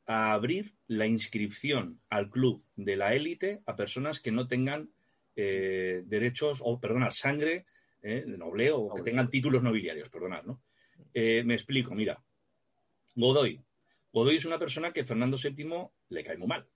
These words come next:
Speaker 1: Eh, de hecho, con Godoy, va-, ahí lo tenemos, ¿no? Con el motín de Aranjuez.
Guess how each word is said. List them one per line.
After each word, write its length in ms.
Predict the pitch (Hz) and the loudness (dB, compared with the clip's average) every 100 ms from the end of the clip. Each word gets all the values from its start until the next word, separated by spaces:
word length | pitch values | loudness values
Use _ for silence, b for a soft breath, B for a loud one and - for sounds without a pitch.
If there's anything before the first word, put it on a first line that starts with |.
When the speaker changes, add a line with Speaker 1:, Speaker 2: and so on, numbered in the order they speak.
| _ _ _ _ _ _ _ | _ _ _ _ _ _ _
Speaker 1:
Eh, 480 | 95 92 92 90 87 | -2 0 0 -2 -4
de 100 | 92 | -6
hecho, 160 | 87 101 | -6 -6
con 160 | 104 | -4
Godoy, 260 | 101 101 120 | 0 2 2
va-, 180 | 113 95 90 - - - - - | 0 -6 -16 -20 -20 -20 -18 -14
ahí 120 | 90 | -12
lo 120 | 160 | -10
tenemos, 300 | - 156 104 | -6 -4 -4
¿no? 100 | 127 | -4
Con 100 | 131 | -4
el 60 | 95 | -6
motín 240 | 92 104 | -8 -4
de 60 | 98 | -4
Aranjuez. 380 | 95 98 147 | -4 -2 -2